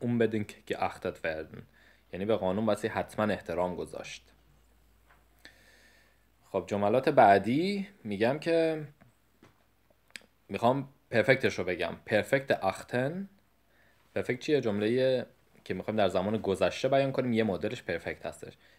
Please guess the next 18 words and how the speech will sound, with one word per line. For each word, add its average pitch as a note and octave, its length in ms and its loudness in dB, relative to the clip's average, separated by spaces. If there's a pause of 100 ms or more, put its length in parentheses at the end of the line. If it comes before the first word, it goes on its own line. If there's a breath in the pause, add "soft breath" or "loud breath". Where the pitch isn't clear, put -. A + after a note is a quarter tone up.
(100)
می‌خوام G#2+ 200 -4
بگم C3+ 220 -2
که C3+ 100 -2
من A#2 260 2
از G#2+ 180 0
بچه‌ها F#2+ 400 0
مراقبت A2 580 4
کردم E2 560 4
یا E2 80 -4
به F2 80 -4
بچه‌ها F2 320 -2
توجه F#2+ 580 0
کردم F2+ 400 0
یا E2 100 -6
حواسم F2+ 460 -2
به E2+ 60 -2
بچه‌ها E2+ 440 -2
بود. A2 440 2